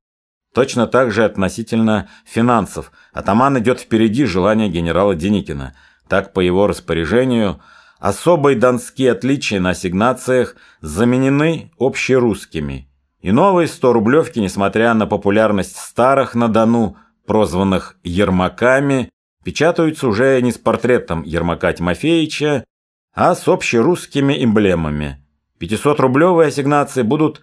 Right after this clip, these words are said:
отпечатаны на бумаге сине-бело-красных тонов,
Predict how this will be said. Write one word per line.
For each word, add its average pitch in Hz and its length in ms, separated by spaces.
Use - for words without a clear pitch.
отпечатаны 117 800
на 104 160
бумаге 104 640
сине-бело-красных 107 1300
тонов, 85 460